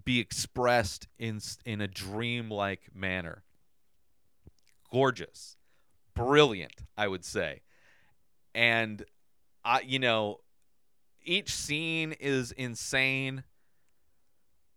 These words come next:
The baby scenes, like I said, every time this,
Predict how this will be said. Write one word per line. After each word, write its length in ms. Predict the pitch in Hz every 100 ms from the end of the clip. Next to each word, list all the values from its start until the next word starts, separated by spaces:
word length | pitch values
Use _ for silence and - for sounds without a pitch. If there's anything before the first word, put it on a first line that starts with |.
| _ -
The 160 | 117 117
baby 400 | 131 139 143 131
scenes, 400 | - 135 131 127
like 200 | 117 117
I 80 |
said, 420 | 110 - 113 110 110
every 320 | 117 120 123
time 540 | - 113 113 113 107
this, 340 | 104 101 -